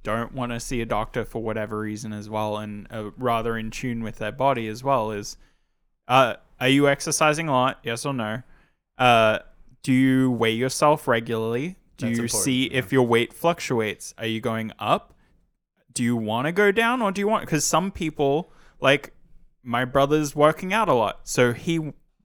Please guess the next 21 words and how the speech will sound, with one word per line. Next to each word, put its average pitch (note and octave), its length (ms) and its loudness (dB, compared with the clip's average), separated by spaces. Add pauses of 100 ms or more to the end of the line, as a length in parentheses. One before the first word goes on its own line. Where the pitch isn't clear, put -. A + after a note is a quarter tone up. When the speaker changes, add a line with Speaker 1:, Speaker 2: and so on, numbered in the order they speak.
(120)
Speaker 1:
most - 340 2
likely E3+ 300 4
wants D#3+ 380 2
his C3 180 0
weight A#2 300 -4
to - 80 -10
go A#2 200 -4
up G#2+ 240 -2
Speaker 2:
Get B2 60 -10
those G#2+ 160 -8
big C3+ 180 -8
muscles. A#2 140 -8
Speaker 1:
because C#3 340 2
his, C3+ 400 -2 (240)
his C3+ 220 -4
wanting B2+ 380 -2
to C#3+ 100 -6
gain C#3 220 -2
muscle. D3 380 -6
So A#2+ 280 0
Speaker 2:
Yeah. G2+ 100 0